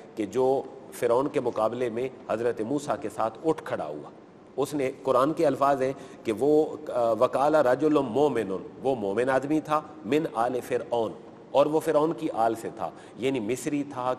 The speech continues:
किब्ती था, और फ़िरौन के ख़ानदान में से था। कुछ मुफस्सिरीन ने लिखा है कि वो चचा का बेटा था फ़िरौन का। "यक्तुमु ईमानहु", जिसने अपने ईमान को छुपाया हुआ था,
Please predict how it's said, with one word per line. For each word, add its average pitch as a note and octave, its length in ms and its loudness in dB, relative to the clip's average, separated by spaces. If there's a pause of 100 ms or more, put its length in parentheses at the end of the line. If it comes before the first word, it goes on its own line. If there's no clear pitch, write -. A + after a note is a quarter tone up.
किब्ती C3 380 -4
था, A2+ 260 0
और G#2+ 220 -4
फ़िरौन A#2 340 0
के A#2 120 -8
ख़ानदान A2+ 440 0
में C3 140 0
से A#2 120 -6
था। A#2 180 0 (460)
कुछ F3 200 2
मुफस्सिरीन D3 520 0
ने C3+ 80 0
लिखा C#3 220 -2
है B2 120 0
कि A#2+ 100 -4
वो A#2 120 0
चचा B2 300 -2
का G#2+ 140 -2
बेटा F#2+ 280 -2
था B2+ 120 -4
फ़िरौन G2+ 340 2
का। - 160 -10 (540)
"यक्तुमु G3+ 760 4
ईमानहु", B2+ 640 2 (280)
जिसने E3 300 0
अपने D3 260 0
ईमान C3+ 300 0
को D3 140 0
छुपाया C3 400 4
हुआ F2 260 2
था, E2 180 -10